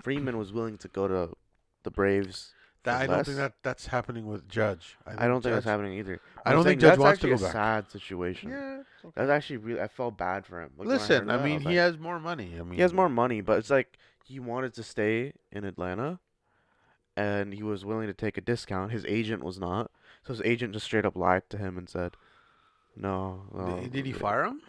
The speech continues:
Speaker 1: He fired his agent immediately. Apparently, as soon as he went to Atlanta, he spoke to, like, Anthopoulos. He found out what the actual deal was, and he fi-, he just called and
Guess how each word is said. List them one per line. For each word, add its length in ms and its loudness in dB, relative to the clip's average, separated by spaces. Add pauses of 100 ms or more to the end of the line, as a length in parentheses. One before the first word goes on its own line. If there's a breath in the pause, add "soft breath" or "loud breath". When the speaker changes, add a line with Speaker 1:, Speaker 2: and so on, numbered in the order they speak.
(180)
Speaker 1:
He 60 -10
fired 260 6
his 100 -2
agent 260 -4
immediately. 580 -4 (380 soft breath)
Apparently, 360 0
as 100 -4
soon 180 -6
as 100 -4
he 60 -4
went 200 -4
to 80 0
Atlanta, 420 -2 (380 soft breath)
he 60 -12
spoke 360 0
to, 80 -4
like, 120 -2
Anthopoulos. 840 -2 (840)
He 80 -10
found 420 2
out 380 4
what 240 -4
the 160 -4
actual 440 0
deal 300 -2
was, 380 -2 (1120)
and 100 -8
he 60 -8
fi-, 320 -8 (100)
he 240 -6
just 220 -14
called 340 -6
and 180 -8